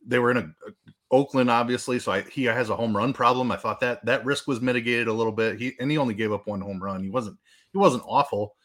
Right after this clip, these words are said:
Um, just thought he would, he would rack up a few more strikeouts than he did. Um,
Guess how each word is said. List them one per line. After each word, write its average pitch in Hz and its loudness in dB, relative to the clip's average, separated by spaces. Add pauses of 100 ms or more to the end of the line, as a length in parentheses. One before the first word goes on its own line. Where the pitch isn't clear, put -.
(240)
Um, 110 2
just 131 -6
thought 147 6
he 135 2
would, 110 -2 (320)
he 170 -2
would 156 0
rack 131 2
up - -8
a 113 -6
few 143 -2
more 117 2
strikeouts 104 -4
than 104 -4
he 101 -6
did. 95 -8 (500)
Um, 95 -4